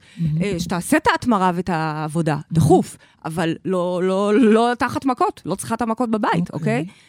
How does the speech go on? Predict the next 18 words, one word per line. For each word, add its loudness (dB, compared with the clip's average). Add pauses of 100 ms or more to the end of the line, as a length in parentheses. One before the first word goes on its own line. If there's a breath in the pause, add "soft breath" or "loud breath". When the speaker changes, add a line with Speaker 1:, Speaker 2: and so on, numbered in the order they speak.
(640 loud breath)
Speaker 2:
אז -4 (280)
Speaker 1:
אז -8
איפה -4
הגבול? -6
Speaker 2:
מה 2
שאני 2
אומרת 0
זה, -2 (720)
רגע, -4 (640)
מה -4
שאני -2
אומרת 0
זה -4 (180)
שכשאנחנו -10
עושים -8
את -10
העבודה -6
מבפנים -6